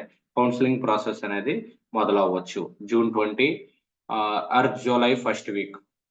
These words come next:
అలా ఉండొచ్చు. క్లాసెస్ వచ్చేసరికి మీకు ఆగస్టులో జరుగుతాయి. ఓకే, అది గుర్తుపెట్టుకోండి. ఈలోపు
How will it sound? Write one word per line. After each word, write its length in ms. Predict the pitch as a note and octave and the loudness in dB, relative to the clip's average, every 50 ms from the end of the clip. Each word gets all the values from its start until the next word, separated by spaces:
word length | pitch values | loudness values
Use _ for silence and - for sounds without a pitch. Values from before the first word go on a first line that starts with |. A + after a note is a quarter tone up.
| _ _ _ _ - | _ _ _ _ -2
అలా 140 | G#2+ G#2+ G#2+ | 2 2 4
ఉండొచ్చు. 460 | G#2 G#2 G#2 G#2 G#2+ G#2+ - - D#3+ F3+ A3+ - - - - _ _ | 4 2 2 2 0 0 0 0 0 0 0 -2 -8 -16 -20 _ _
క్లాసెస్ 400 | A2+ A2+ A#2 - - B2 G#2+ - | 4 4 4 4 0 -2 -2 -2
వచ్చేసరికి 460 | A#2+ - - A#2+ A#2 - B2 - - C#3+ | -6 -4 -4 -6 -6 -4 -6 -4 -2 -2
మీకు 220 | C3 A#2 - A#2 G#2+ - G2+ | -2 -2 0 0 2 4 4
ఆగస్టులో 380 | G#2+ G#2+ A#2 A2+ - - B2 A#2+ | 4 4 2 0 0 0 -2 -2
జరుగుతాయి. 460 | A2 G#2+ F#2+ F2+ E2+ E2 - - - _ _ _ _ _ _ _ | 0 0 -2 -2 -4 -8 -10 -14 -20 _ _ _ _ _ _ _
ఓకే, 220 | G#2 F#2+ - G#2+ F2+ E2+ E2+ - - | -10 -6 -4 -4 -4 -4 -8 -10 -10
అది 120 | - G2 G2+ | -6 -4 -2
గుర్తుపెట్టుకోండి. 580 | F#2+ G2 F#2+ G2 A2 A2 - - B2+ D#3 F3+ E3 | -2 -2 -4 -4 -4 -6 -4 -2 -2 0 2 2
ఈలోపు 380 | C3+ A#2+ C3 C3+ C3+ C#3 D3 | 4 6 6 4 4 4 2